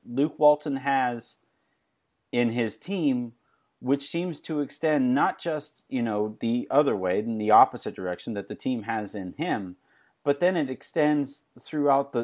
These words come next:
the roster for themselves. A play sticks out to me as I was saying this right there. D'Angelo, or no, uh, Julius Randle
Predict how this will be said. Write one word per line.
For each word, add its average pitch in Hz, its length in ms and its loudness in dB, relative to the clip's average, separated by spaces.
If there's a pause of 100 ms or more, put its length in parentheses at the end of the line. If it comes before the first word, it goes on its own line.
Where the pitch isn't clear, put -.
the 113 120 0
roster 120 600 2
for 120 180 -2
themselves. 104 680 0
A 123 80 -4
play 175 260 -4
sticks 175 280 -8
out 147 160 2
to 127 80 -10
me 104 140 -6
as 123 260 0
I 131 80 0
was 123 200 -4
saying 139 300 -4
this 90 200 -12
right 90 180 -8
there. 90 260 -8 (1700)
D'Angelo, 165 560 2
or 127 220 4
no, 110 240 2
uh, 98 160 6
Julius 175 520 -2
Randle 107 520 0